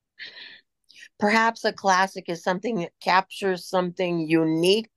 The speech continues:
and, and timeless, and it just stays in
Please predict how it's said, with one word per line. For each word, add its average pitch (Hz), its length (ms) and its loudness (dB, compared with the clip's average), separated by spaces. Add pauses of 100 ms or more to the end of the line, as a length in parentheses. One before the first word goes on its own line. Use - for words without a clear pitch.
(1000)
and, 160 600 0 (180)
and 151 240 -8
timeless, 220 1120 -2 (560)
and 160 640 -2 (120)
it 170 240 -2
just 180 320 2
stays 180 920 2 (160)
in 175 520 -2